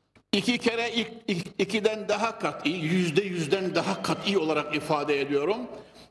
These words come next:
Allah ve Resulünün gösterdiği yolda yürüyenler için dünyada keder yok. Hani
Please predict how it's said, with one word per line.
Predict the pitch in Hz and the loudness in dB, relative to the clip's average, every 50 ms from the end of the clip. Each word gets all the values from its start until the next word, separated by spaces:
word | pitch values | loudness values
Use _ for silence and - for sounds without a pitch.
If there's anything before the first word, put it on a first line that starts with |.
| _ - - | _ -2 0
Allah | 160 165 170 165 175 202 202 175 165 156 | 0 2 2 2 2 2 0 0 -2 0
ve | 160 160 165 165 | 0 2 2 0
Resulünün | 160 - - 170 170 165 180 196 185 160 143 | 0 2 2 2 2 2 0 0 0 2 2
gösterdiği | 160 160 160 160 165 165 156 147 147 160 170 165 160 151 | 2 2 2 0 0 0 0 0 0 0 0 2 4 2
yolda | 165 180 165 160 151 156 151 | 2 2 2 2 2 0 0
yürüyenler | 143 147 160 151 156 160 156 160 151 151 156 147 | 2 2 2 4 4 2 2 2 2 2 2 2
için | 147 - - 196 196 208 202 - - - - _ - - - _ - 123 | 0 0 0 0 0 0 -4 -10 -12 -18 -20 _ -20 -20 -20 _ -10 0
dünyada | 127 147 151 156 151 151 151 147 147 147 143 143 - | 0 2 4 4 4 4 4 2 2 0 0 -2 -2
keder | - - 143 135 131 143 139 135 | -2 0 0 2 2 2 2 2
yok. | 127 131 131 131 135 131 123 120 113 104 - - - - - - - - - - - - - 233 - - - - - _ _ _ _ _ _ - - - - - _ _ - - - 320 320 294 311 311 302 - - - - 175 - | 2 2 2 4 4 2 2 2 0 -2 -4 -6 -10 -12 -12 -12 -12 -12 -10 -8 -8 -6 -4 -4 -6 -8 -8 -14 -18 _ _ _ _ _ _ -20 -20 -20 -20 -20 _ _ -6 -4 -4 -2 0 0 -2 -2 -4 -6 -8 -8 -8 -2 0
Hani | 156 175 196 190 190 | 0 2 2 0 0